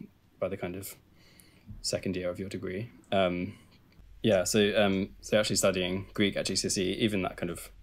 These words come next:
relatively small amount compared to an A-level, but it was still helpful later when I had to learn Greek, uh,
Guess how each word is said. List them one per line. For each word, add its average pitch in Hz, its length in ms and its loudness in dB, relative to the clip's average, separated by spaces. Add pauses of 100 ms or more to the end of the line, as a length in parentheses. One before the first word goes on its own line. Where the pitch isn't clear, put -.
(640)
relatively 92 400 0
small 95 240 2
amount 92 240 0
compared 90 280 -2
to 101 80 -2
an 92 60 2
A-level, 87 280 -2
but 80 140 -4
it - 60 -6
was - 100 -2
still 87 160 -2
helpful 92 460 -2 (140)
later 98 320 -6
when 98 140 -4
I 95 60 -6
had 98 180 -10
to 110 180 -6 (100)
learn 95 220 -2
Greek, - 360 -6 (680)
uh, 90 300 2